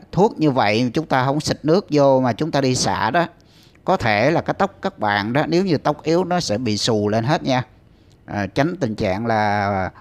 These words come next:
vội vã mà đi xả ha. Sau khi xịt nước xong rồi, chúng ta để thêm mười phút nữa thì chúng ta đi xả hết cái nước số một bỏ. Và chúng ta tiếp tục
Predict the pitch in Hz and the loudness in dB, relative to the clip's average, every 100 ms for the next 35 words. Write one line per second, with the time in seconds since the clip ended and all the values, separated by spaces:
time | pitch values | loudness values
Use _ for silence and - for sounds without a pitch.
0 | - 104 101 113 101 104 143 160 127 113 | -4 0 2 2 0 0 0 0 0 0
1 | 104 90 165 165 147 - 160 156 165 151 | 0 2 2 4 2 0 0 2 2 2
2 | 131 151 180 202 156 151 147 127 123 147 | 0 0 0 2 2 4 4 4 2 0
3 | 170 151 147 113 135 160 143 131 120 160 | 0 2 4 4 2 2 2 2 2 -2
4 | - 120 117 147 135 113 151 156 143 139 | -2 -2 0 2 0 -2 -2 2 2 2
5 | 131 - 104 131 160 190 - 175 170 180 | 0 0 0 2 0 -2 -2 -2 0 0
6 | - 175 135 110 110 113 117 151 - - | 0 0 2 0 0 2 2 2 -4 -16
7 | - 117 107 143 151 139 147 165 131 101 | -4 -2 0 -2 -2 -2 -2 -4 -2 -4